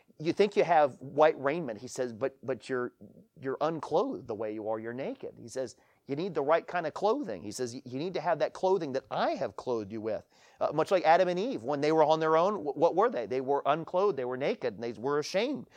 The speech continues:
Uh, but he clothed them, a-, and he clothed them in a way, uh, that was different than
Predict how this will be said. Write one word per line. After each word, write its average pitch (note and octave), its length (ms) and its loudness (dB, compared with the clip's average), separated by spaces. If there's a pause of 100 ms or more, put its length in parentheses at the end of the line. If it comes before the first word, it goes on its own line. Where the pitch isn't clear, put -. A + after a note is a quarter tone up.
(240)
Uh, - 180 0
but C#3 200 4
he A#3+ 140 0
clothed B3 440 8
them, F2+ 240 -6
a-, B2 220 -2
and C#3+ 120 -4
he E3+ 160 -6
clothed G3 340 4
them E3+ 160 0
in D#3+ 120 -2
a D3+ 80 0
way, D#3+ 280 4 (240)
uh, D#3 440 8
that D3+ 240 6
was D3 220 2
different F3 540 4
than D3 220 0